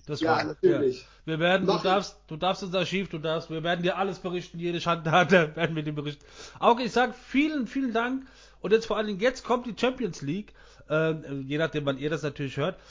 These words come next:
Speaker 1: Hast du einen Tipp, äh, Bayern, äh, Vill-, Villarreal, Villarreal gegen die Bayern? Was ist dein Tipp?
Speaker 2: Äh,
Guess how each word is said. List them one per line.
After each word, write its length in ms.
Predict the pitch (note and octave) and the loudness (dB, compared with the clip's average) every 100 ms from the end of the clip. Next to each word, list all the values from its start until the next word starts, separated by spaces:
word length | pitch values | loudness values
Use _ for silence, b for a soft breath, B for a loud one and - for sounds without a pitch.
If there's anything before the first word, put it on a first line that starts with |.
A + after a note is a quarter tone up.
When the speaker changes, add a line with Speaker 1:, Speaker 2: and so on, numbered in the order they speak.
| B | B
Speaker 1:
Hast 260 | E3 G#3+ - | 2 2 2
du 60 | |
einen 220 | B3+ A#3+ G#3 | -2 -2 -2
Tipp, 340 | D4 C#4+ - | -6 -6 -2
äh, 240 | A3 G#3 | 0 2
Bayern, 600 | F#3+ E3+ G3 A3+ A#3+ A#3 | 0 0 0 0 -2 -4
äh, 520 | G#3+ E3+ F3 F3+ F3+ F3+ D#3+ | -6 -2 0 0 -2 -6 -4
Vill-, 320 | E3+ F3 C#3+ | -4 -4 -4
Villarreal, 560 | D#3+ F3 D3+ D3 F#3 B2+ A#2+ | -4 -2 0 0 -2 -8 -4
Villarreal 580 | B2+ D#3+ D3+ C#3 C#3+ D#3+ | 0 0 0 -2 -4 -6
gegen 280 | D3 C#3 | -4 -4
die 80 | D3+ | -4
Bayern? 380 | C3+ A#2+ D#3+ F3+ | 0 0 0 -4
Was 140 | D#3 | -6
ist 140 | D#3 - | -6 0
dein 220 | C#3+ E3 | 0 0
Tipp? 260 | - A3 - - - - - - - - - - | -4 -6 -8 -20 -20 -20 -20 -20 -20 -20 -20 -12
Speaker 2:
Äh, 100 | F3+ | -10